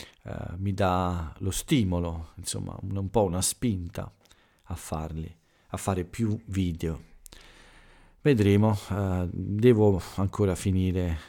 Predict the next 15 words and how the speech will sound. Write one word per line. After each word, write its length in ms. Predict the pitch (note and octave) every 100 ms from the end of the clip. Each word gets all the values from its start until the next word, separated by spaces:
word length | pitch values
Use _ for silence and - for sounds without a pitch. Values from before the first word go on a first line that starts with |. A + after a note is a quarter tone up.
| -
di 240 | E2 F2
sistemare 720 | - F#2 - G2+ F#2 F2 E2+
alcune 340 | F2 F#2 A#2 C#3+
cose 500 | D3+ C#3 C3+ D3+ - _ _ - _ _ -
e 100 | -
poi 340 | - E2 C#2+ - -
probabilmente 1040 | - C3 G2+ E2+ E2 E2 D#2+ F2 - F2+ - _ _ _ _ _ - - -
comincerò 500 | C#3+ G#2 - F#2+ D#2
a 60 |
fare 360 | - F#2+ E2+ E2
qualche 320 | F2 F2 G#2
video 500 | F2+ G2 F2 D#2+ - -
qua 180 | - G2+
e 40 |
là, 260 | G#2 D2